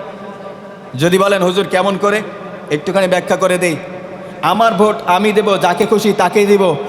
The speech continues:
আচ্ছা বলেন তো, আপনি কার সৃষ্টি?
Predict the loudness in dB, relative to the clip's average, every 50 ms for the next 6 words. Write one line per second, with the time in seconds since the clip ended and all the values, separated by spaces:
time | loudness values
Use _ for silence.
0 | -6 -4 -2 -2 0 0 0 2 2 2 2 2 0 -2 -2 0 0 0 0 -2
1 | -6 -10 -6 -2 -2 -2 -2 -2 -4 -6 -4 -4 -6 -4 0 2 4 4 4 2
2 | 2 2 2 2 2 2 2 2 2 2